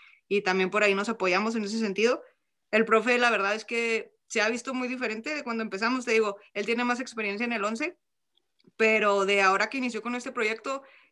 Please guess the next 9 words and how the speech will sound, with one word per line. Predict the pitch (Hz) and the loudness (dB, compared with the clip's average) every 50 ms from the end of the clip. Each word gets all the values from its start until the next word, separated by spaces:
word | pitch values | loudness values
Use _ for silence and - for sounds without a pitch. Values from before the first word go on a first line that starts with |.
| _ | _
eh, | - 196 190 185 185 175 170 - - - _ - | -8 -6 -4 -4 -4 -4 -6 -8 -10 -12 _ -2
pues | 190 190 196 | -2 2 4
él | 190 190 208 | 4 6 6
ha | 220 | 6
visto | 220 226 220 - 226 | 4 2 2 2 2
videos, | 214 196 196 208 220 226 220 220 220 220 220 - | 4 4 4 4 4 4 4 4 2 0 -2 -2
ha | 208 196 | -2 0
leído, | 196 185 185 202 214 214 202 196 202 202 | 2 2 2 0 0 0 0 0 0 2
ya, | 196 190 190 185 - | 2 2 2 0 -2